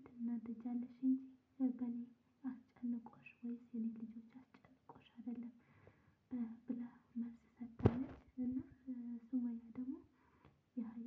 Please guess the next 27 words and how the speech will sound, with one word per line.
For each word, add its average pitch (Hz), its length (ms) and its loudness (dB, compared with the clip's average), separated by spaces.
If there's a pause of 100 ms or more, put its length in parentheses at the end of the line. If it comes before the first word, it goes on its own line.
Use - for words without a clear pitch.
(120)
ማለት 226 360 -4
ነው፣ 240 140 0
"እኔና 247 300 -2 (100)
ሰኢድ፣ - 380 0 (380)
እ፣ 226 180 0
ለመለያየት 240 680 2
ትፈልጋለች 240 760 -6
እንጂ 247 220 -4
እኔና 233 300 0
ሰኢድ 262 300 -10
አንድ 233 180 -12
ላይ 233 180 -4
ለመሆን 233 440 -4 (540)
ልጆቹ 247 420 -2
እንዲያዩ 233 340 0 (280)
አትፈልግም። 226 500 -6 (340)
ለምን 240 340 -2
ትዋሻለሽ?" 226 720 -8 (680)
እ፣ 240 100 2
ብላለች። 240 560 -4
እንግዲህ 247 380 -4
መርፌ 240 340 -4
ደግሞ 254 260 -4 (280)
ማትወጋበት 247 960 -6
ምክንያት፣ 262 460 0 (760)
እ፣ 247 100 -6 (260)
ት-፣ 254 240 -8